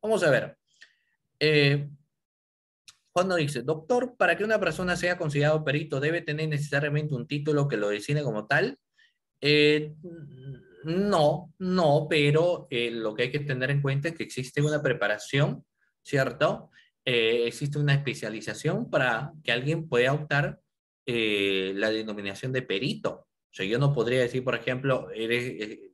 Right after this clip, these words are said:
termita de Derecho, Contabilidad, Administración", y "Eres perito", ¿no?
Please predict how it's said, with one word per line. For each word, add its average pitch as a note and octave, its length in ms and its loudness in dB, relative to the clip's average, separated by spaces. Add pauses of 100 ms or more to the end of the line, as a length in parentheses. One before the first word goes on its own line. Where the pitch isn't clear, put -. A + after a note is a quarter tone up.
termita G#2 360 -4
de A2+ 120 0
Derecho, C3 380 -2
Contabilidad, G2 520 -2
Administración", A#2 680 -4 (240)
y G#2+ 100 -2
"Eres G#2+ 200 -2
perito", G#2 420 -2
¿no? B2 340 -2